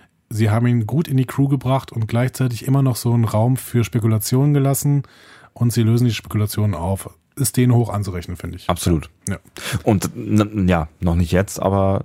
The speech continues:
Speaker 2: äh, sie
Speaker 1: Ja, wir
Speaker 2: werden
Speaker 1: haben
Speaker 2: sie-,
Speaker 1: ja auch
Speaker 2: ja.
Speaker 1: noch eine halbe Staffel.
Speaker 2: Ja, ja,
Speaker 1: Irgendwie
Speaker 2: genau.
Speaker 1: sechs, sieben Folgen oder was, ne? Sieben Folgen, glaub ich.
Speaker 2: Sieben Folgen,
Speaker 1: Ja.
Speaker 2: genau, ja. Also, recht, ne?
Speaker 1: Okay.
Speaker 2: Ja.
Speaker 1: Ähm, gehen wir noch in die letzte Szene oder möchtest du noch was zu der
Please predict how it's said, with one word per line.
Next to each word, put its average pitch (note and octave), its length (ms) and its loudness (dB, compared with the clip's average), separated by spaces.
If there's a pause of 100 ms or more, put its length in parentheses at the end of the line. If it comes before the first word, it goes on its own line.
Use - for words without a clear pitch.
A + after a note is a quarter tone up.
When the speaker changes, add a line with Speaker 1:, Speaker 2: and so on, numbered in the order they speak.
Speaker 2:
äh, F#2+ 540 -6
sie F#2 100 0
Speaker 1:
Ja, F2+ 40 4
wir F2+ 80 6
Speaker 2:
werden F2+ 100 4
Speaker 1:
haben D#3+ 80 4
Speaker 2:
sie-, E3 40 4
Speaker 1:
ja C3+ 60 2
auch G#2+ 60 2
Speaker 2:
ja. G#2+ 120 4
Speaker 1:
noch G2+ 120 0
eine G#2 300 2
halbe G2+ 180 2
Staffel. F#2 360 -6
Speaker 2:
Ja, E2+ 80 4
ja, F2+ 100 6
Speaker 1:
Irgendwie F2 240 4
Speaker 2:
genau. - 120 -2
Speaker 1:
sechs, G2+ 300 -4
sieben G2 180 -2
Folgen F#2 320 -4
oder E2+ 120 -6
was, E2+ 240 -8
ne? C#3 160 2
Sieben G2 220 0
Folgen, E2 260 -4
glaub D#2 140 -8
ich. - 120 -14 (420)
Speaker 2:
Sieben F2 200 2
Folgen, D#2 220 2
Speaker 1:
Ja. D#2 80 4
Speaker 2:
genau, D2+ 160 2
ja. C#2+ 140 2 (800)
Also, F#2+ 340 -4
recht, F2+ 220 -10
ne? A2 140 -6 (840)
Speaker 1:
Okay. B2 360 -4
Speaker 2:
Ja. C#2+ 120 -2 (360)
Speaker 1:
Ähm, B2+ 460 0 (320)
gehen C3 120 2
wir D#3+ 60 2
noch D3+ 100 2
in D#3 80 4
die C#3+ 60 2
letzte D#3 180 -2
Szene E3+ 300 0
oder E3 160 2
möchtest D3+ 280 0
du C#3+ 40 -2
noch C#3+ 180 -2
was C3+ 280 -4
zu C3 120 0
der B2 380 2